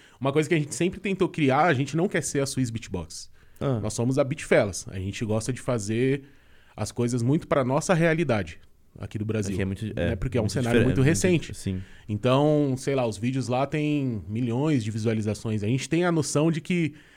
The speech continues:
Speaker 1: não vai chegar nesse, nesse número, tipo, todos os nossos vídeos, tá
Speaker 2: Uhum.
Speaker 1: ligado? É
Speaker 2: Ah, mas é com o tempo também,
Speaker 1: É
Speaker 2: ó.
Speaker 1: com o
Speaker 2: É, o
Speaker 1: tempo.
Speaker 2: tempo mostra... Porque tem batalha, que nem a batalha do Yuri contra o Kaizonaro...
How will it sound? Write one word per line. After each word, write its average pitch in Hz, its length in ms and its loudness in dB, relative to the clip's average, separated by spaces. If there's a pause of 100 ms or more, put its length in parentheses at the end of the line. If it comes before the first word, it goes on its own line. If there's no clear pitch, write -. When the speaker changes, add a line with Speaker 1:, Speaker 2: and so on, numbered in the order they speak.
(220)
Speaker 1:
não 202 160 2
vai 190 160 4
chegar 135 340 2
nesse, 123 460 2
nesse 117 280 -2
número, 127 360 2
tipo, - 180 -8
todos 131 240 0
os 127 100 -2
nossos 127 300 -4
vídeos, 156 400 -6 (220)
tá 120 60 -2
Speaker 2:
Uhum. 120 100 2
Speaker 1:
ligado? 113 360 0 (640)
É 90 800 -8
Speaker 2:
Ah, 185 100 -2
mas 135 160 0
é 170 60 0
com 240 120 -2
o 214 40 0
tempo 151 320 -4
também, 98 280 0
Speaker 1:
É - 60 2
Speaker 2:
ó. - 20 0 (120)
Speaker 1:
com 80 60 -4
o - 40 0
Speaker 2:
É, 135 80 4
o - 40 4
Speaker 1:
tempo. 190 200 4
Speaker 2:
tempo 151 280 0
mostra... 180 280 -2
Porque 202 220 -4
tem 226 140 -2
batalha, 202 400 0
que - 100 -8
nem 117 160 0 (200)
a - 40 -16
batalha 139 260 0
do 147 160 4
Yuri 147 180 4
contra 139 260 -2
o 123 80 2
Kaizonaro... 120 720 0